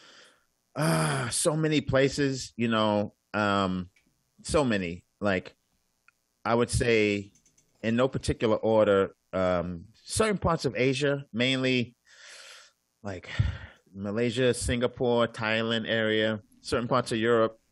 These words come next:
that I think are kinda dope, like Scandinavia, maybe I'll throw in the Netherlands, um, and then maybe, uh, South Africa as well.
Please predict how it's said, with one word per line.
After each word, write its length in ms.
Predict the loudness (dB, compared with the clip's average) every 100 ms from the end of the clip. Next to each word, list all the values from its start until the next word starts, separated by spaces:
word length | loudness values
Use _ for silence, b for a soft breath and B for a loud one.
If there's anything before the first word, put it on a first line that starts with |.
| _ _ -6
that 160 | -2 0
I 60 |
think 240 | -2 -6 -8
are 160 | -10
kinda 240 | -6 -2 -2
dope, 380 | 0 2 0 -2
like 300 | -4 -4 -6 _ _ _ _ _ _
Scandinavia, 1120 | -8 -6 -2 -2 0 0 0 0 0 2 2
maybe 320 | 0 -2 0 0
I'll 60 |
throw 280 | 0 -2 -2
in 260 | -2 -4 -8 _ _ _ -10
the 80 | -4
Netherlands, 760 | -2 0 -2 -4 -6 -10 -16 _ _ -10
um, 480 | -6 -4 -6 -8 -14 _ _ _ _ _ _ _ _ _
and 120 | -2
then 140 | 0 2
maybe, 500 | 0 0 0 2 2
uh, 460 | 2 2 0 -2 -6 -6
South 280 | -2 -2 -2
Africa 320 | -6 -4 -4
as 180 | -4 -4
well. 420 | -6 -6 -8